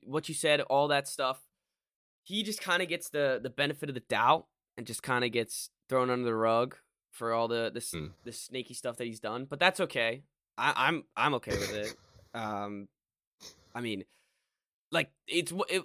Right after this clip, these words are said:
Speaker 1: as we said, it's like LeBron, if, if, I mean, it happened with Kobe,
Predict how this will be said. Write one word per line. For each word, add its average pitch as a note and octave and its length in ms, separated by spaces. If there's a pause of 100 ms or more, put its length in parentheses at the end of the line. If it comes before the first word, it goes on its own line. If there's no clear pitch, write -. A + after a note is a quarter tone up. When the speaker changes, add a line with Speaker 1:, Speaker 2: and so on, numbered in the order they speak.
Speaker 1:
as F3+ 180
we G3 80
said, D3+ 300
it's B2+ 120
like D3 120
LeBron, C#3+ 480
if, B2+ 120 (320)
if, B2+ 200 (120)
I B2 100
mean, A#2 140
it A#2+ 80
happened C3+ 300
with A#2 140
Kobe, C3 480